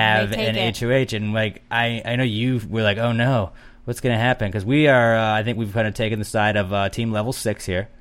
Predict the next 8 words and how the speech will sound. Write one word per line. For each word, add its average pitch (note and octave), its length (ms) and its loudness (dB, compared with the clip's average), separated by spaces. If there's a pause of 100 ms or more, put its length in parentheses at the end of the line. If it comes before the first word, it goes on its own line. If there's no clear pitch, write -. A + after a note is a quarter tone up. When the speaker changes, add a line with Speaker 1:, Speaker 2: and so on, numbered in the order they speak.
(600)
Speaker 2:
Yeah, F#4+ 480 6 (400)
but E4+ 80 2
I F4 120 4
don't G4 500 2
like C4+ 400 2 (360)
Winston F#3 920 -6
and G#3 140 -4
Angela. E3+ 600 -4